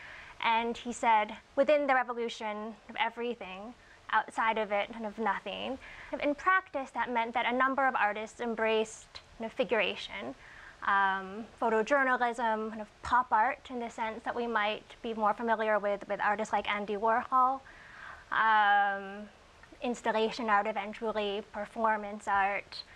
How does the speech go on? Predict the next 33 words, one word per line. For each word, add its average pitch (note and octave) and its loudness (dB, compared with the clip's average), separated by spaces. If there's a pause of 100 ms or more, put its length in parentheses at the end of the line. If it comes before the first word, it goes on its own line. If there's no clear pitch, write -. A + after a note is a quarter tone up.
(500)
Um, A3+ 4
I D#4 2
would F4+ -6
say F#4+ 2
in D4+ 2
some E4+ 0
s-, - -10
in D4 2
some D#4+ 2
ways C#4+ 2
that C4 4
trend A#3+ -4
kind B3 -8
of A#3 -10
continued C4+ -2
to C4+ -8
the A#3+ -4
next A#3 -2
kind B3 -6
of A3 -8
watershed A#3 2
moment G3+ -4
of G#3+ -8
Cuban G#3 -2
art F#3+ 2
kind G#3+ -8
of - -4
in G#3 -2
the G#3 -2
nineteen G3 -6
kind G3 -10
of F#3 -6
eighties, B3 -2